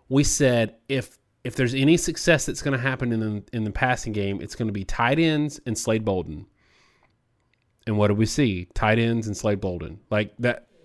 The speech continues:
that's where we were. So from, from that regard, I think they did a good job of capitalizing where they needed to, to keep the ball moving down the field. Um, and I also point out,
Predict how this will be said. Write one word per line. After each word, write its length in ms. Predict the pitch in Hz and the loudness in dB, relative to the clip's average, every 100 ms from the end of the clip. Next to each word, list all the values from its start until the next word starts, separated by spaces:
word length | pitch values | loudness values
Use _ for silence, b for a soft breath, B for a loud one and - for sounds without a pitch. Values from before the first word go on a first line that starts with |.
| 85 - 120 | -20 -20 -6
that's 280 | 117 123 - | 4 4 6
where 160 | 147 139 | 6 6
we 120 | 135 | 8
were. 320 | 127 107 - _ | 6 4 0 _
So 580 | - - 123 117 110 101 B B B B | -6 2 4 4 2 -2 B B B B
from, 240 | 139 123 | -2 0
from 180 | - 131 | 0 2
that 220 | 131 156 | 4 2
regard, 480 | 131 120 117 113 110 | -2 2 4 4 2
I 80 | 110 | 0
think 200 | 151 123 | -2 0
they 100 | 120 | 0
did 120 | 135 | 2
a 60 | |
good 160 | 120 117 | 2 0
job 320 | 117 113 110 | 2 4 4
of 140 | 110 - | 0 0
capitalizing 640 | 135 127 127 110 110 107 | 0 2 2 0 0 2
where 180 | 117 143 | 6 6
they 140 | 120 | 4
needed 560 | 101 107 127 180 165 117 | -2 0 2 4 2 -2
to, 380 | - 120 110 104 | -4 -2 -2 -4
to 140 | - | -10
keep 260 | 120 151 135 | -8 -8 -6
the 80 | 101 | -4
ball 300 | 127 135 131 | 0 2 2
moving 260 | 120 113 | 0 -2
down 180 | 107 104 | -4 -4
the 60 | 98 | -6
field. 580 | - 175 139 110 104 - b b b b b | -4 2 4 4 0 -4 b b b b b
Um, 640 | 131 131 117 107 98 95 82 _ _ 147 | -2 0 0 -2 -4 -8 -12 _ _ -10
and 340 | 143 - 147 | -10 -2 4
I 60 | 147 | 6
also 340 | 202 208 143 | 6 6 0
point 300 | - 151 135 | 0 2 4
out, 400 | 117 127 151 - | 4 2 0 -6